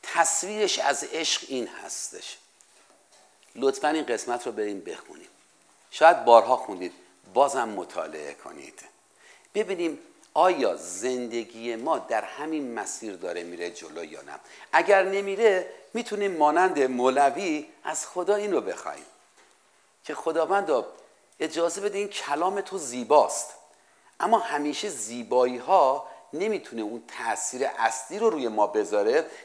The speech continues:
چرا که اگه قرار بود گذاشته باشه این زیبایی ها سخنان زیبا و اندیشمندان، امروز جهان در صلح و محبت بودش.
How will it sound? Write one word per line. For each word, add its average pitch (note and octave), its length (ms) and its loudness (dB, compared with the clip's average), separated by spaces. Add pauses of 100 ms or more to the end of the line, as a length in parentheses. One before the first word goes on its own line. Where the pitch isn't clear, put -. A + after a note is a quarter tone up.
چرا G#3 240 4
که - 140 -2
اگه C#3 140 -2
قرار B2+ 360 4
بود C3 260 -10
گذاشته B2 440 -4
باشه B2 300 -4
این C3 260 -10
زیبایی A#2 520 0
ها C#3 160 2
سخنان A#2+ 540 -2
زیبا A2+ 320 0
و A#2 60 -4
اندیشمندان، A#2 760 0 (320)
امروز D#3+ 300 0
جهان E3 360 2
در C#3+ 280 2 (100)
صلح G3 340 2
و D#3+ 60 -2
محبت A#2 680 2
بودش. - 360 -16